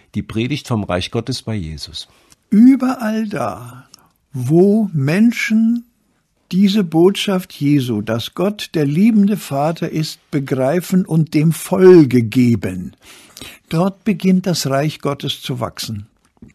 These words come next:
Speaker 2: Das ist erstens und zentral in, in der großen Vorlesung über das Wesen des Christentums,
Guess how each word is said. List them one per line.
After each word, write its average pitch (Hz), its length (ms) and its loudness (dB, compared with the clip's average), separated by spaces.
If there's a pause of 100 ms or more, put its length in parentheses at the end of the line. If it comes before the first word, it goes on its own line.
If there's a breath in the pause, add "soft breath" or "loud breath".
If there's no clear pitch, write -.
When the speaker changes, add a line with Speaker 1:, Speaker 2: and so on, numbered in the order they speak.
(320 loud breath)
Speaker 2:
Das 156 160 -2
ist - 260 -4
erstens 226 760 -4
und 151 260 -6
zentral 147 840 -4
in, 165 380 2 (460 soft breath)
in 131 160 -2
der 117 100 -4
großen 123 580 -6
Vorlesung 175 540 0
über 147 140 -2
das 135 180 -4
Wesen 143 240 -2
des 117 160 -4
Christentums, 185 680 -2